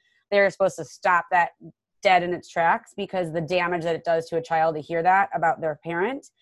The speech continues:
But the other, which I actually find is the hardest thing I've ever asked people to do, which seems so simple, is they have to sit next to each other or close to each other at all events. So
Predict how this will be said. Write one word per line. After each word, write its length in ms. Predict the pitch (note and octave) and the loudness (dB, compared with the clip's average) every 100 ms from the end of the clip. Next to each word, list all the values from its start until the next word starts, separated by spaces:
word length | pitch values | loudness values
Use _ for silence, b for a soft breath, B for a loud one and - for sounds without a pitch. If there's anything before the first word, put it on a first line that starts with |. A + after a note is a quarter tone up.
| _ _ _ | _ _ _
But 120 | G#3+ | -4
the 140 | G3+ A3 A3+ | -2 0 4
other, 320 | C#4+ C#4+ A#3+ | 4 6 2
which 140 | G#3+ F#3+ | 0 -2
I 60 | |
actually 280 | G#3 - A3+ | -4 -4 -4
find 260 | G3+ G3 F#3+ | 0 2 2
is 180 | F3+ | 0
the 100 | D#3+ | 0
hardest 520 | D#3+ - G3 G3 G#3+ - | -2 -2 -2 0 -2 -4
thing 160 | G3 | -2
I've 80 | F3+ | 0
ever 220 | E3+ E3+ | 0 -2
asked 260 | E3 E3 - | -2 -4 -6
people 240 | F3+ F3 | -10 -6
to 80 | E3 | -6
do, 340 | D#3+ D#3+ F#3+ | -4 -2 -2
which 260 | A#3 F#3+ F#3 | -2 -4 -6
seems 540 | - - A3+ A#3 B3 | -10 -6 -2 0 -2
so 220 | - G3+ G3+ | 0 0 0
simple, 560 | F#3 E3+ G#3+ B3 B3 - _ _ _ - | -4 -4 -4 -2 -4 -10 _ _ _ -2
is 160 | A3 | 0
they 120 | G3 G#3+ | 2 2
have 180 | G#3+ | 0
to 100 | B3 | -2
sit 180 | A#3+ A3 | -6 -4
next 220 | F#3+ F#3 | -4 -6
to 80 | - | -8
each 160 | G3 G3 | -8 -2
other 200 | F3+ F3 | 0 0
or 120 | E3 - _ | -4 -10 _
close 240 | - F#3 | -4 -4
to 60 | F#3 | -4
each 120 | F#3 | -4
other 200 | F3+ E3+ | -2 0
at 140 | E3 D#3+ - | -2 -4 0
all 240 | E3+ D#3+ | 2 2
events. 300 | D3+ C#3+ - _ _ - _ | -2 -8 -16 _ _ -20 _
So 420 | G#3+ G3 F#3 F3+ | 0 2 2 -2